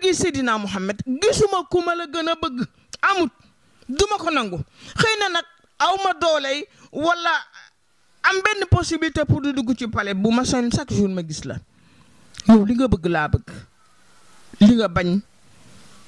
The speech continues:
dama koy bañ. Ndax ba ma lay topp, boobu doonagoo président. Ba may daw di ànd ak yow, boobu doonagoo président. May jaay say carte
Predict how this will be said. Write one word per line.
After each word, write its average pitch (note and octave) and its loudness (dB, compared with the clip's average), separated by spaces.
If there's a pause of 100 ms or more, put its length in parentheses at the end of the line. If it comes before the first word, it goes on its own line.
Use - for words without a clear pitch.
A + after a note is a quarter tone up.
(120)
dama F#3+ 6
koy F3+ 0
bañ. D#3+ -4 (1000)
Ndax G3 6
ba G#3 6
ma D4+ 2
lay F4 0
topp, - -2 (460)
boobu F3+ 4
doonagoo F#3 2
président. C#3+ -2 (960)
Ba F#4 4
may G#4 0
daw G4+ 2
di F#4+ 0 (160)
ànd F4+ -4
ak D#4+ -4
yow, A3+ -2 (400)
boobu F#3+ 2
doonagoo F#3+ 2 (100)
président. D3+ -4 (720)
May D#4+ 6
jaay B3 -2
say A3 -2
carte - -4